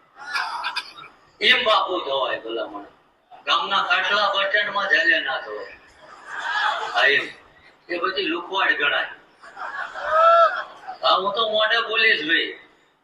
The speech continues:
હા, વગર વાતે રંજાડે. અને જો છાત્ર ધર્મ ઉપર કોઈ આંગળી ઊંચી કરે,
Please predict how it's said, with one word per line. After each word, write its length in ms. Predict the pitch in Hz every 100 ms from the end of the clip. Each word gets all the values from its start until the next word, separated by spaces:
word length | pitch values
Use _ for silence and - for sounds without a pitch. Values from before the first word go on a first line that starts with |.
| _ _ _ _ _ _ _ _ -
હા, 320 | - - - - - - - -
વગર 360 | - - 277 269
વાતે 360 | 254 254 247 233
રંજાડે. 840 | 220 220 214 214 202 - - - - - - - - - -
અને 180 | - -
જો 220 | 185 -
છાત્ર 480 | - 208 - 214 214
ધર્મ 380 | - 196 196 196
ઉપર 320 | 190 196 196
કોઈ 180 | 185 185
આંગળી 340 | 180 180 180
ઊંચી 340 | 165 165 - -
કરે, 600 | - - 294 - -